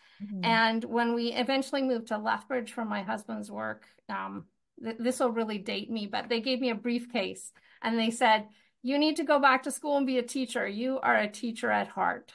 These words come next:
Speaker 2: So after my degree, um, in music, I did teach privately for many years, and it worked really well while my kids were little. But then when my kids went to school, I was like, "I don't want them coming home and then I'm teaching into the evening." So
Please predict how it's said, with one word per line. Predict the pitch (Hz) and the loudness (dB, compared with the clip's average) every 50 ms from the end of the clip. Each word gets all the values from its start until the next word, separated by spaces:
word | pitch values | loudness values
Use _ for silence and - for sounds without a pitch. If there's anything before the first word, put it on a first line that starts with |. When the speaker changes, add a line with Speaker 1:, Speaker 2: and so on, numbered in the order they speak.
| _ _ _ | _ _ _
Speaker 2:
So | - - 302 277 269 254 | -2 4 6 8 8 8
after | - 285 302 302 302 370 349 | 10 8 8 8 6 2 4
my | 330 311 302 285 247 | 6 6 4 4 4
degree, | 254 262 233 240 247 240 240 247 254 254 262 262 247 | 0 -2 -2 0 0 0 2 0 0 0 -2 -2 -2
um, | - - 220 214 214 214 202 | 0 2 2 2 2 0 -2
in | - 226 226 226 240 | -4 0 2 4 6
music, | 254 269 277 262 247 247 240 | 6 6 6 6 4 4 4
I | 247 233 240 | 6 4 4
did | 214 247 254 240 233 | 4 0 -2 -2 -4
teach | - - 262 226 233 - _ | -6 -6 -6 -6 -6 -10 _
privately | - 233 202 208 233 262 - - 294 294 302 320 | 4 4 4 4 2 -2 -4 -4 -4 -2 -2 -2
for | 320 - 311 294 | -2 -2 -2 -2
many | 277 277 269 277 | 0 0 0 -2
years, | 277 269 269 262 269 285 311 339 330 - | -2 -2 0 0 0 0 0 -2 -2 -2
and | - 247 262 | 0 0 0
it | 254 | 0
worked | - 285 269 - - | 0 -4 -6 -6 -6
really | 302 285 285 302 285 | -6 -4 -4 -2 -2
well | 254 220 226 233 240 | 0 0 0 0 0
while | 254 262 254 | 0 0 0
my | 247 233 214 220 | -2 -2 -4 -6
kids | 220 - 226 226 220 - | -6 -8 -8 -8 -8 -6
were | 254 226 220 | -6 -6 -6
little. | 208 202 196 202 214 254 285 294 294 - - - - - - _ _ _ _ | -6 -6 -6 -6 -6 -4 -6 -6 -8 -10 -20 -20 -20 -20 -20 _ _ _ _
But | 254 233 | -2 0
then | 262 262 254 | 2 2 4
when | 254 262 254 | 4 4 4
my | 247 233 | 4 2
kids | 233 240 262 240 - | 2 0 0 0 0
went | 254 240 226 - | -4 -4 -4 -4
to | 226 | -6
school, | 220 - - - 240 247 247 | -8 -8 -6 -4 -2 0 0
I | 240 233 | 0 0
was | 226 226 220 | -2 -2 -4
like, | - 214 208 - | -6 -8 -6 -6
"I | - | -4
don't | 285 330 330 | -4 -2 -2
want | 320 302 | -2 -2
them | 285 269 254 | -2 -2 -4
coming | - - 269 254 247 233 | -4 -2 -2 -2 -2 -2
home | 220 - 247 240 233 | -2 -2 0 0 0
and | 233 233 | 0 0
then | 226 226 214 | -2 -2 -2
I'm | 214 220 214 | -2 -4 -4
teaching | 208 - - 240 226 - 247 117 | -8 -8 -10 -10 -6 -6 -6 -4
into | 107 104 104 - 220 | -4 -4 -4 -6 -6
the | 190 196 185 - - 208 | -8 -8 -8 -8 -8 -8
evening." | - 104 - - - - - | -6 -6 -8 -8 -8 -8 -8
So | 226 - - 247 226 208 | -8 2 4 4 4 2